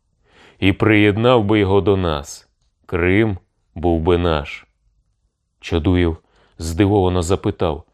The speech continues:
що як же він був би наш, якщо там і мова не ваша, і люди чужі. Ось коли вони, москвини, заберуть Крим та насадять в ньому своїх людей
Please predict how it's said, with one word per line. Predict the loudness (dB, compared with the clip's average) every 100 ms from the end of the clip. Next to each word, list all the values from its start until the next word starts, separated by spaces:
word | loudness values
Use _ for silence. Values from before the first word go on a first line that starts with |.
| _ _ _
що | -16 -4 0
як | 4 2 2
же | -2 -2
він | -2 -2
був | -2 0
би | 0
наш, | 0 -2 -4 -8 -20 _ _ _
якщо | -2 -2 0 -4
там | 0 0 0 -4 _ _ -6
і | -2
мова | 2 2 4 2
не | 2
ваша, | 0 0 -2 -6 -8 _ _ _
і | -2
люди | 0 0 -2 -4
чужі. | -6 -8 -8 -14 _ _ _ _ _ _ -2
Ось | -2 0
коли | 0 2
вони, | 2 0
москвини, | 0 -4 -4 0 0 0 -6 -10 _ _ _ -6
заберуть | 0 2 2 0 -4
Крим | -4 -4 -4 -8 _ -20 _
та | -2 0
насадять | 0 0 0 0 -2 -4
в |
ньому | -2 -2 -4
своїх | -4 -4 -4 -4
людей | -4 0 0 -2